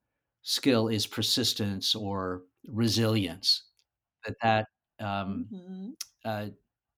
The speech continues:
Speaker 1: that is necessitated by the fact that almost every business model is altered by,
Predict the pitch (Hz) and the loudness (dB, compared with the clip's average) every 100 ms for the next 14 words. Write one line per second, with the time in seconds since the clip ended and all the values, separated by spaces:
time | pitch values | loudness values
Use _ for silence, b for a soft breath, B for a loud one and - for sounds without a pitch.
0 | _ _ _ _ B B B B - - | _ _ _ _ B B B B -18 -16
1 | - 135 131 117 117 113 123 117 147 - | -16 2 6 6 6 4 2 6 6 6
2 | 113 123 113 110 104 120 107 123 117 127 | 4 4 6 6 6 4 4 2 2 4
3 | 117 113 139 123 110 107 98 123 107 107 | 4 4 2 2 4 4 4 2 4 2
4 | - 98 87 85 87 87 B B B B | 0 0 -2 -2 -6 -8 B B B B
5 | _ 120 107 101 - 120 110 - 107 98 | _ 4 4 4 2 4 4 4 2 2
6 | 92 - 104 98 95 92 92 | -4 -2 2 2 2 0 -2